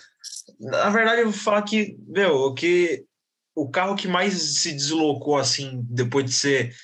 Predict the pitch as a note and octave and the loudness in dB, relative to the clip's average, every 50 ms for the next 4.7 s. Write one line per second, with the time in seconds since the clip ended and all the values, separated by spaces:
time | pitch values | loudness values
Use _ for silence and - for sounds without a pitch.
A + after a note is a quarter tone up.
0 | - - _ _ _ _ _ _ _ _ _ _ _ _ _ _ _ _ _ _ | -20 -20 _ _ _ _ _ _ _ _ _ _ _ _ _ _ _ _ _ _
1 | _ _ _ _ _ _ - D#3+ E3 D#3+ C#3+ C#3 C#3 C3+ B2+ A#2+ - D3+ C#3 C3 | _ _ _ _ _ _ 0 0 0 2 0 -2 -2 -2 -2 -2 -2 -2 -2 -4
2 | C3+ C3 C3 C3+ D#3 D#3 - - F3 E3+ E3 E3 C#3+ B2 C3 A#2+ A#2+ A#2+ - C#3 | -2 -2 0 0 0 0 -2 -4 -6 -6 -4 -4 -2 0 0 0 0 -2 -2 0
3 | D3+ D#3 D3+ D#3+ E3 C#3+ B2 C#3 D#3 E3+ F3 F3+ F3 E3+ E3 D#3+ D3+ D3+ C#3+ C#3 | 0 0 0 -2 -2 0 0 2 2 4 4 2 2 2 2 2 2 2 0 -4
4 | C3 A#2+ - D#3+ D3 D#3+ E3 F3 E3 D#3 C#3+ D3 D3+ | -6 -6 -4 -2 -2 -2 -2 -4 -10 -8 -8 -8 -6